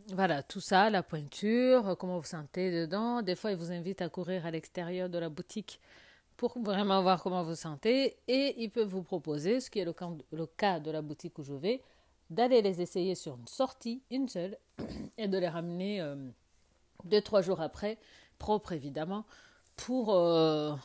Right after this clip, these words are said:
ah ben, pour voir comment vous êtes senti dedans. Donc, euh, moi, j'ai eu affaire à une vendeuse un jour et j'ai regretté parce qu'elle m'a rien conseillé du tout.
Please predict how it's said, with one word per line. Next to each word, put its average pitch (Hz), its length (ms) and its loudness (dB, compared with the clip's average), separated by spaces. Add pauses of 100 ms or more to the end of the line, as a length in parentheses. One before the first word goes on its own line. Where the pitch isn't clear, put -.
(380)
ah 175 100 -2
ben, 165 120 2
pour 214 220 0
voir 196 200 2
comment 170 260 -4
vous 156 220 -12
êtes 143 140 -12
senti 151 320 -16
dedans. 131 300 -12 (180)
Donc, 131 440 -14
euh, 127 220 -8 (800)
moi, 185 200 -4
j'ai 185 160 0
eu 180 40 2
affaire 175 360 0
à 160 100 -2
une 147 180 -6
vendeuse 165 640 -4
un 139 160 -8
jour 175 500 -4
et 131 480 -4
j'ai 127 160 -12
regretté 175 600 -2
parce 170 200 -10
qu'elle 147 140 -8
m'a 139 100 -10
rien 180 320 -4
conseillé 180 440 -6
du 165 160 -8
tout. 190 260 -6